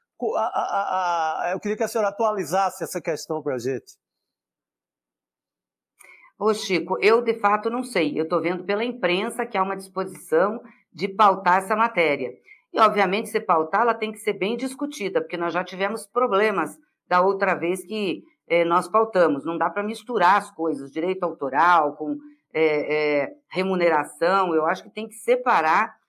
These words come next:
Speaker 2: pra não ter problema. E fazer um, um dis-, uma discussão séria com a sociedade, pra que eles também não façam uma ofensiva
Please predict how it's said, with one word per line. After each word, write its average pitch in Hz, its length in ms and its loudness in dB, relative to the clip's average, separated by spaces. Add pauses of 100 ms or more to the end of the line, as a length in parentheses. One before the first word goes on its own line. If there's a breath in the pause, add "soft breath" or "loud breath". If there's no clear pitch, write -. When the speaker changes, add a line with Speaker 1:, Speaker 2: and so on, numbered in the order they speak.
(140)
Speaker 2:
pra 190 120 2
não 202 160 0
ter 202 200 -2
problema. 196 520 0
E 226 100 -10
fazer 214 320 -2
um, 247 340 -8
um - 20 -10
dis-, 208 320 -12
uma 190 200 -8
discussão 196 680 -6 (280 soft breath)
séria 233 380 2
com - 80 -4
a 180 40 -4
sociedade, 156 640 -2 (400)
pra 185 200 2
que 180 280 -2
eles 247 300 2
também 196 380 -2
não 214 220 -4
façam 220 340 0
uma 202 120 -6
ofensiva 180 720 -6